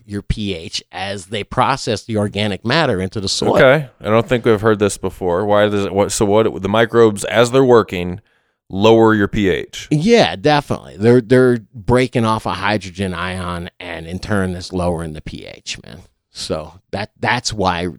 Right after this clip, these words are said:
Speaker 1: the, my formulator was smart enough to, to start it out where it's at, at that P H. So as it works in the soil, it ends up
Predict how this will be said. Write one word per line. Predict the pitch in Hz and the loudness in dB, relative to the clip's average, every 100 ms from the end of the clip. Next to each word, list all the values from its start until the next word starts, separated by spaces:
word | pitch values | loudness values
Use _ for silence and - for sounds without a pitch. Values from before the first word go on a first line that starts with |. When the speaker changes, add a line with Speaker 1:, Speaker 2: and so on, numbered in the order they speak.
| 82 | _
Speaker 1:
the, | 90 85 - | -14 -14 -8
my | 92 | -8
formulator | - 113 101 95 92 90 85 | 0 2 4 2 0 -2 -4
was | 87 | -6
smart | - 101 95 90 | -6 -2 0 -2
enough | 87 82 - | -4 -8 -8
to, | 95 76 - | -6 -6 -6
to | 110 80 82 - | -4 -4 -8 -8
start | - 117 107 95 | -2 2 2 2
it | 87 | -4
out | 92 98 - _ _ - | -2 -4 -4 _ _ -6
where | 101 98 87 | -4 -2 -4
it's | - | -4
at, | 98 90 - _ | -6 -6 -10 _
at | - 90 | -14 -12
that | - 98 | -10 -10
P | - 98 92 | -6 -4 -2
H. | 110 - - _ _ _ _ - - | -2 -4 -14 _ _ _ _ -16 -2
So | 95 78 - | 0 0 0
as | 104 110 | -2 0
it | 98 - | -2 0
works | 104 95 - | 0 0 -2
in | 101 | -2
the | 80 | 2
soil, | - - 127 78 71 - - | 2 4 2 2 -2 -6 -8
it | 95 | -6
ends | 90 90 | -4 -4
up | 85 80 _ | -4 -8 _